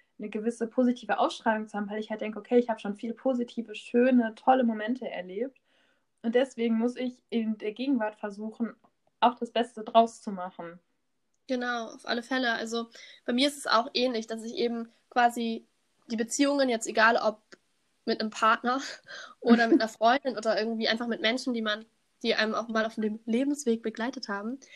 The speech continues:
Speaker 2: dass man einfach da quasi das Beste daraus zieht und auch sich im, in der Zukunft quasi daran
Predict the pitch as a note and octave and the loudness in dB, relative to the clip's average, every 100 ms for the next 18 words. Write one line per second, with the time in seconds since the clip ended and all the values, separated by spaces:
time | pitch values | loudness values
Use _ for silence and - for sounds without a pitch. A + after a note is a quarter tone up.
0 | - - A3+ C4 B3 A#3 A#3+ B3 B3 A#3+ | -20 -8 -4 0 0 0 -2 -2 0 0
1 | B3+ - A#3+ A#3+ A3+ A3+ - B3 - A3+ | 0 0 0 -2 -6 0 2 2 0 -4
2 | G#3+ G#3+ G#3+ - - D#4+ D#4 A3 - _ | -2 -4 -6 -2 4 4 2 -6 -10 _
3 | _ B3 B3+ B3 - A3+ - _ _ _ | _ -2 0 -4 -4 -10 -12 _ _ _
4 | _ - A3+ A3+ - E4+ E4 D#4 C#4 B3+ | _ -2 0 2 0 2 2 2 0 0
5 | B3 A#3+ C#4 B3 A#3+ | -2 -4 0 0 0